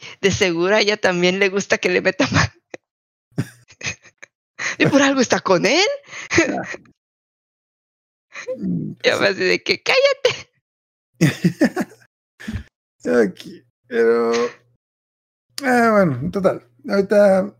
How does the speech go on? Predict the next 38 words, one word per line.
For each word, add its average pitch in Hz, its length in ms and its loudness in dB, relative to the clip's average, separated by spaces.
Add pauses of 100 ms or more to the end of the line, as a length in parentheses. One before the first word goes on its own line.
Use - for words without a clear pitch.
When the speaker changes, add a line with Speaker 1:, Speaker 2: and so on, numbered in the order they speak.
(160)
Speaker 2:
ya 170 300 2
terminamos 175 380 0
con 156 180 -4
el 131 260 -6 (140)
anime 165 280 -2
de 156 180 -2
Yasha, 202 260 -2
no, 190 240 -4 (500)
la, 185 520 8
no, 202 240 0
yo 202 280 4
todavía 214 260 2
no 214 100 -2
he 214 60 -2
visto 208 260 -4
la 170 280 2
temporada 151 380 -2
final, 180 260 -2
ya, 170 220 0
ya 160 180 -2
contraté 165 300 2
la 170 60 2
Amazon 170 320 -4
Prime 151 180 -4
para 151 220 2
verla, 180 320 0
no 170 160 -4
sé 170 160 -8
si, 156 480 -6 (340)
no 175 140 0
sé 190 160 -2
cómo 190 200 2
la 196 100 6
vamos 208 180 4
a 175 60 4
dividir, 165 280 4
porque, - 300 -6 (580)
no, 262 320 4